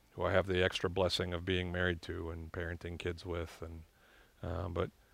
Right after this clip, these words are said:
as, as we got to know each other, I, I learned so much from her,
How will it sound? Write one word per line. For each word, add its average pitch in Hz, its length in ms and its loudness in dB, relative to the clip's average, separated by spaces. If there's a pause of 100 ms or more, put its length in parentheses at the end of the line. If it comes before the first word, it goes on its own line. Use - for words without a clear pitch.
(360)
as, - 180 -4
as 98 180 0
we 104 140 8
got 104 180 10
to 95 100 4
know 113 240 6
each 95 140 2
other, 87 340 2
I, 87 260 4 (340)
I 95 80 4
learned 110 280 6
so 113 220 6
much 104 240 4
from 92 160 0
her, 95 340 4